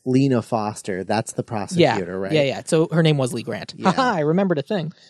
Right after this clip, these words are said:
Speaker 1: God, I don't know. I can't even find this person <laughs> in the, oh, there he
Speaker 2: That's
Speaker 1: is. Dick Stanley. Oh, is this the comedian?
Speaker 2: That would be weird. I feel like Dick Stanley was the other defender, excuse me.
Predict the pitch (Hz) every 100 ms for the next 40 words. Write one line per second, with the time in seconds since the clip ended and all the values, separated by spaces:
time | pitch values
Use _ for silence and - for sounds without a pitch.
0 | _ _ _ 135 143 95 143 165 107 139
1 | 151 85 95 - 127 - 175 120 - 117
2 | 151 156 - - - - - 254 233 202
3 | 175 151 185 196 190 147 147 - - -
4 | - 131 180 202 - - - 160 147 143
5 | 117 92 98 101 _ _ _ - 170 185
6 | 185 165 139 202 - 190 170 160 139 131
7 | 156 170 175 _ _ _ _ _ _ -
8 | 180 180 156 139 131 131 135 127 123 -
9 | 190 277 269 208 - _ _ _ _ _
10 | - 185 - - 180 165 165 151 151 135
11 | 147 139 139 139 131 123 - _ _ _
12 | _ _ _ _ _ _ _ _ - 139
13 | 139 123 113 110 - 127 135 104